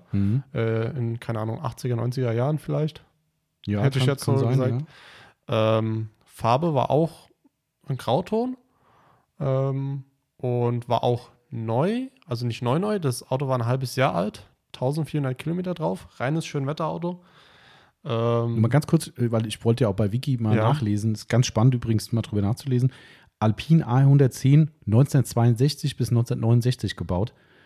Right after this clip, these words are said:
Speaker 2: Krass.
Speaker 1: War in diesem Fall ziemlich neu.
Speaker 2: Mhm.
Speaker 1: Äh, ich sehe nur noch dreiundsechzig, oder?
Speaker 2: Der da
Speaker 1: Einundsechzig sogar noch einer.
Speaker 2: Der, der ist halt wahrscheinlich, äh, viel in Dingsbums, äh, gefahren. Viel Rallyes ist
Speaker 1: Ja,
Speaker 2: er, glaub ich, auch
Speaker 1: genau.
Speaker 2: gefahren.
Speaker 1: Mhm. Richtig.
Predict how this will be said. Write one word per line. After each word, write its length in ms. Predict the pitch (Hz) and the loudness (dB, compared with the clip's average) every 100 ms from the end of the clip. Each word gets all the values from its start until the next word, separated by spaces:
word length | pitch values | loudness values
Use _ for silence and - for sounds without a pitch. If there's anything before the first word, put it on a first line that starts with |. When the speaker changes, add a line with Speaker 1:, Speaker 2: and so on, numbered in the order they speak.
| - - | -20 -18
Speaker 2:
Krass. 400 | - - - - _ _ | -16 -16 -18 -20 _ _
Speaker 1:
War 180 | 101 127 | 2 4
in 80 | 110 | 4
diesem 220 | 110 123 | 4 4
Fall 180 | 120 107 | 4 4
ziemlich 280 | 120 117 104 | 6 6 6
neu. 300 | 101 160 180 - - - | 4 4 2 -4 -10 -6
Speaker 2:
Mhm. 360 | 127 120 120 135 - _ | -2 -2 -2 -6 -12 _
Speaker 1:
Äh, 80 | 143 | 0
ich 120 | 143 | 2
sehe 180 | 143 151 | 4 4
nur 120 | 131 117 | 4 0
noch 180 | 120 95 | -4 -6
dreiundsechzig, 640 | 104 143 170 170 190 170 | -2 0 -2 -6 -10 -6
oder? 260 | 139 151 175 - _ _ _ _ _ _ _ _ _ - | -2 0 -2 -6 _ _ _ _ _ _ _ _ _ -4
Speaker 2:
Der 80 | |
da 60 | 107 | 4
Speaker 1:
Einundsechzig 600 | 202 175 110 104 - 117 | 6 8 6 0 -2 -8
sogar 300 | 123 107 110 | -6 -2 0
noch 180 | 123 143 | -2 -2
einer. 320 | 131 147 202 - _ _ _ _ _ _ - | -2 -2 -2 -6 _ _ _ _ _ _ -12
Speaker 2:
Der, 80 | 110 | -6
der 140 | 113 | -4
ist 120 | 127 | 0
halt 140 | 135 127 | -2 -2
wahrscheinlich, 400 | 113 120 123 127 | -4 -2 -2 -2
äh, 120 | 117 | -6
viel 360 | - - 139 - | -8 -4 -4 -4
in 380 | 120 110 110 | -6 -4 -6
Dingsbums, 480 | 113 143 113 104 - | -6 -6 -8 -10 -10
äh, 380 | 117 110 107 104 | -8 -6 -6 -8
gefahren. 600 | 107 - 101 104 104 123 | -10 -6 -6 -6 -10 -14
Viel 240 | - - 123 | -10 -4 -2
Rallyes 360 | 135 151 117 | -2 -2 -4
ist 100 | 117 | -2
Speaker 1:
Ja, 80 | 113 | -2
Speaker 2:
er, 20 | |
glaub 160 | 110 107 | -2 -4
ich, 60 | 107 | -4
auch 80 | |
Speaker 1:
genau. 160 | 101 107 | -2 0
Speaker 2:
gefahren. 260 | 104 104 113 | 0 0 2
Speaker 1:
Mhm. 240 | 123 151 - _ _ _ _ 110 | 2 0 -6 _ _ _ _ -10
Richtig. 340 | - 85 | -10 -12